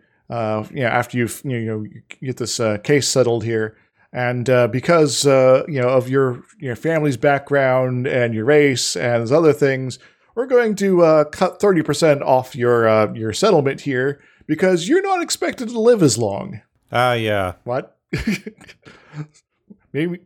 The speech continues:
Speaker 1: maybe that's, uh, because you're cutting thirty percent off of our, our payment here because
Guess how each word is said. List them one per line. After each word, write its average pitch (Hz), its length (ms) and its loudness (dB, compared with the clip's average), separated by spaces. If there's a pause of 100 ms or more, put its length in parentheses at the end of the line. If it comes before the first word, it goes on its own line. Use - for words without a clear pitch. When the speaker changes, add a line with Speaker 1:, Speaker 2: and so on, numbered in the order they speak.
(160)
Speaker 1:
maybe 151 260 0
that's, 147 300 2
uh, 131 240 6
because 131 520 -2
you're 131 160 2
cutting 131 360 0
thirty 135 280 0
percent 135 380 0
off 123 220 4
of 123 160 -2
our, 120 260 2
our 117 140 0
payment 120 400 0
here 107 200 -4
because 104 500 -8